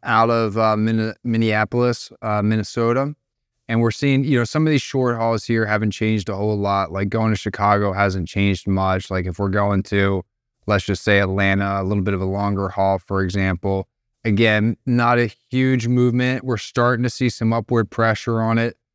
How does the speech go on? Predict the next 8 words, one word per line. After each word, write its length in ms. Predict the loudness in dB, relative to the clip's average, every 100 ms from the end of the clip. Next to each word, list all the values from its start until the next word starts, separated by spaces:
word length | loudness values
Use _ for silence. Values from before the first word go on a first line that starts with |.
| _ _ -4
um, 440 | 2 2 2 2
going 300 | 0 2 2
out 220 | 2 0
to 100 | -4
some 160 | -2 0
of 80 | 2
those 220 | 0 2
areas. 400 | 2 2 0